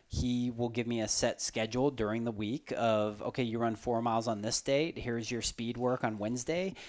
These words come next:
And, and I know on those dates, I have dates to get that stuff done, and I don't wanna disappoint him. I,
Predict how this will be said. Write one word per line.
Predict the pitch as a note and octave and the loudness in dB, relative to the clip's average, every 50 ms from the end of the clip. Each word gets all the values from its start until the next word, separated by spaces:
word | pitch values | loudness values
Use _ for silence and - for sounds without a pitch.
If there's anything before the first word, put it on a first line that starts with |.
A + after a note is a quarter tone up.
| - - - _ | -16 -18 -14 _
And, | - B2 B2+ C3 | 0 0 0 2
and | - B2+ C3+ C3 B2+ | 2 2 4 6 6
I | B2+ | 6
know | B2+ B2 B2 B2 B2+ | 6 6 8 8 8
on | C3+ C3 A#2+ | 8 6 6
those | A2 A2+ B2 A#2 - | 4 2 2 2 0
dates, | - A#2 G#2+ A2+ C#3+ E3 - - - | -2 -2 0 0 -2 0 -2 -2 2
I | A2 A#2+ C3+ | 2 2 2
have | B2+ - - A2+ G2+ G#2+ A2+ A#2+ A#2+ - - - - _ _ - A#2+ G#2+ | 2 0 0 0 0 0 0 -2 -4 -8 -14 -16 -18 _ _ -20 -8 -4
dates | G#2 G2 G#2 A#2 C#3+ - - - - | -2 -2 -2 -2 -2 -2 -4 -4 -2
to | - - B2 A2+ G#2+ A2 A2+ A#2+ A#2+ B2 A2+ G2+ | -2 0 0 2 2 0 0 -2 -2 -6 -6 -4
get | - A2 G#2+ - | -4 -2 0 0
that | A#2 A2+ - | 0 2 2
stuff | - - C3 B2+ B2+ - | 2 4 4 2 4 4
done, | - E3 A#3 C4+ C#3+ G#2+ G2+ - | 4 4 6 4 2 0 -2 -4
and | - B2 A#2+ A#2+ A#2+ B2 - | -2 0 0 2 2 2 4
I | - A#2 | 6 8
don't | C#3 E3+ F3+ | 8 10 8
wanna | E3 D3+ D3 C#3+ | 8 8 6 4
disappoint | C3 C#3+ - - D3+ - - - A3 C4+ B3+ - | 4 2 4 4 4 2 4 2 2 0 0 -2
him. | G#2 A2 F#2+ F2 E2 - - - - | -2 -4 -6 -6 -8 -12 -12 -4 2
I, | - D#3 C3+ - | 2 2 2 2